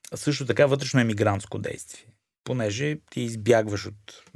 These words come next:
една социална ситуация в някаква, която ти дава относителна, относителна свобода, разбира се. Въпросът е, че тази свобода трудно може да бъде комуникирана на нивото на голямата общност, в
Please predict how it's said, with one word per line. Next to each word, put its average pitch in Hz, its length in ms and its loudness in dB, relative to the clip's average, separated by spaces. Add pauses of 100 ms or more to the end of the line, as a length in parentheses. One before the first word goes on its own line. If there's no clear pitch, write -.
(100)
една 104 180 -4
социална 98 440 -6
ситуация - 580 0
в 131 240 0
някаква, 120 400 0
която 139 260 2
ти - 140 -4
дава 117 400 4 (420)
относителна, 135 680 2 (240)
относителна 123 560 -4
свобода, 101 420 -8
разбира 104 320 -8
се. - 140 -12
Въпросът 139 420 2
е, - 20 -8
че - 80 -8
тази 151 180 2
свобода 123 460 0 (640)
трудно 156 240 4
може 143 220 4
да 131 60 0
бъде 139 240 0
комуникирана 120 1040 0
на 117 180 2
нивото 117 360 2
на 117 80 0
голямата 123 520 4
общност, - 540 -4 (1400)
в 110 240 2